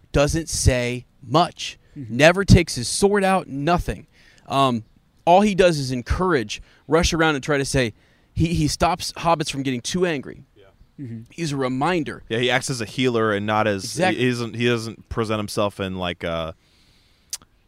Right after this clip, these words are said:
Speaker 3: uh, like, stereotypical powerful
Speaker 1: That's right.
Speaker 3: right stance.
Speaker 1: Yeah.
Speaker 3: Yeah.
Speaker 1: His power was in this small, still voice, if you will.
Speaker 3: Power
Speaker 2: Yeah.
Speaker 3: of pity.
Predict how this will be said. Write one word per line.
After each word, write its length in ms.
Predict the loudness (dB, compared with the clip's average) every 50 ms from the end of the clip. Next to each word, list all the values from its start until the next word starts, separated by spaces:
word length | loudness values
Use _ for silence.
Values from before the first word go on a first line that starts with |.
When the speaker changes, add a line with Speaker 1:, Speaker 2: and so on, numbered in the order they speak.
| _ _ -6
Speaker 3:
uh, 380 | -4 -2 0 0 0 0 -2 -4
like, 180 | -4 -6 -6
stereotypical 600 | -4 -2 0 0 0 0 -4 -8 -8 -6 -8 -6
powerful 840 | -6 -6 -2 0 2 2 2 2 0 -2 -2 0 0 2 2 0 0 -2 -6
Speaker 1:
That's 140 | -12 -6 -4
right. 120 | -2 2
Speaker 3:
right 220 | 2 2 2 0 -2
stance. 500 | -6 -4 -4 -4 -4 -4 -8 -10 -14 -12
Speaker 1:
Yeah. 240 | -8 -4 -4 -4 -2
Speaker 3:
Yeah. 200 | -4 -6 -8 -6 -2
Speaker 1:
His 220 | 0 0 0 0
power 500 | -2 -2 0 2 2 2 2 0 -2 -4 -6
was 280 | -4 -2 -2 -2 -2 -4
in 200 | -4 -2 -2 0
this 160 | 0 -2 -2
small, 580 | -4 -6 -6 -4 -4 -2 -2 -2 -2 -4 -4 -8 -16 _ -20 _ _ _ _ _ _ _ _ _
still 560 | -14 -12 -10 -8 -10 -10 -8 -6 -4 -4 -4
voice, 440 | -4 -2 -2 -2 -2 -2 -4 -6 -10
if 140 | -12 -10 -8
you 120 | -8 -8
will. 260 | -6 -6 -8 -8 -10 -14 _ -10
Speaker 3:
Power 280 | -4 0 2 2 2 2
Speaker 2:
Yeah. 60 | 0
Speaker 3:
of 40 | 0
pity. 300 | 0 0 0 0 -2 -6